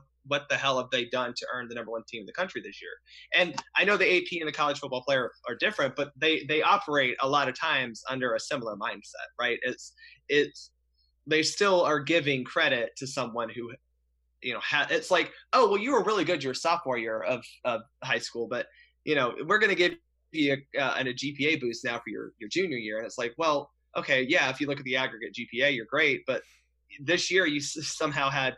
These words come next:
three C's and a D, and you're getting, you know, you're just looking good 'cause of what you did last year."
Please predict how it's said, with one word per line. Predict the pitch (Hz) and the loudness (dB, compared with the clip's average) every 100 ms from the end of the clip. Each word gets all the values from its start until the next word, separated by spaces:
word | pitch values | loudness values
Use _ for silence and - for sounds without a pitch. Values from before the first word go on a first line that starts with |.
| - | -4
three | 147 135 | -2 -2
C's | - 139 131 123 | -2 -2 -2 -6
and | 117 | -6
a | |
D, | 107 165 120 110 - _ - - | -2 -2 -2 -6 -14 _ -16 -2
and | 123 123 123 120 | 0 0 -2 -2
you're | 135 | 0
getting, | 143 131 127 - - | 0 0 -4 -12 -8
you | 139 | -6
know, | 123 107 | -4 -4
you're | 110 135 | -4 -4
just | 143 143 | -2 -2
looking | 147 135 127 | -2 -2 -2
good | 147 139 | 0 -2
'cause | 131 | -6
of | 120 | -6
what | 127 | -8
you | 107 | -8
did | 104 | -4
last | 143 175 - | -2 -2 -4
year." | 95 - | -10 -14